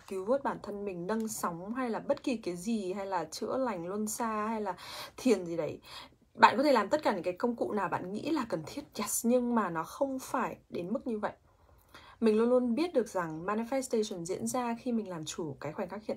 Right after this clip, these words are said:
tại. Và cái khoảnh khắc hiện tại khi mình làm chủ cái cảm xúc của nó vô cùng là bình an, vô cùng là nhẹ nhàng, vô cùng là an yên,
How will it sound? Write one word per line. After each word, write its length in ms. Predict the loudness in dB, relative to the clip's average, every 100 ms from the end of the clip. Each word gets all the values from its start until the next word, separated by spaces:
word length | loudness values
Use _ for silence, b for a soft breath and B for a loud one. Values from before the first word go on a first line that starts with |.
| -2
tại. 220 | -2 -2
Và 80 | -6
cái 120 | -4
khoảnh 180 | -4 -4
khắc 160 | -4 -6
hiện 140 | -2
tại 180 | -2 -2
khi 140 | -2
mình 180 | -2 -2
làm 140 | -4 -8
chủ 300 | -8 -8 -8
cái 120 | -8
cảm 240 | -4 -4 -4
xúc 240 | -6 -6
của 120 | -8 -8
nó 340 | -6 -6 -6 -2
vô 180 | -2 -2
cùng 300 | -6 -6 -8
là 240 | -8 -8 -8
bình 240 | -6 -8
an, 240 | -6 -6 -8 B B B B
vô 120 | 0 2
cùng 180 | -2
là 100 | -2
nhẹ 200 | -4 -4
nhàng, 340 | -4 -4 -6 -8 -10 -4
vô 120 | -2
cùng 180 | -2 -6
là 80 | -6
an 240 | -6 -8 -6
yên, 260 | -6 -6